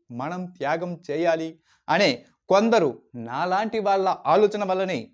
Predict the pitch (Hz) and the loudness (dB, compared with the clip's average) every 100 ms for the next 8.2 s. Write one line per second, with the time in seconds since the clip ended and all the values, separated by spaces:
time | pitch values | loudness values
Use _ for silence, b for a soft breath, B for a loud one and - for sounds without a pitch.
0 | _ _ 139 196 196 185 190 180 160 156 | _ _ -2 0 2 0 0 -4 -6 -8
1 | 165 _ _ - 147 156 170 165 151 147 | -10 _ _ -8 -6 -4 -6 -6 -6 -4
2 | 139 127 127 165 151 156 139 135 _ _ | -4 -6 -8 -10 -6 -4 -4 -8 _ _
3 | _ _ _ 190 196 240 226 254 247 165 | _ _ _ 2 4 4 4 4 4 4
4 | 151 175 180 180 - _ _ - 131 170 | 4 6 4 0 -6 _ _ 0 2 2
5 | 202 214 226 220 156 175 185 165 170 156 | 0 -2 -4 -4 -4 -2 -4 -4 -6 -6
6 | 110 _ _ 120 139 156 151 151 160 151 | -8 _ _ -4 0 0 -2 -10 -6 -6
7 | 143 156 170 170 165 147 131 139 117 123 | -6 -6 -6 -8 -6 -8 -8 -10 -10 -6
8 | 135 | -6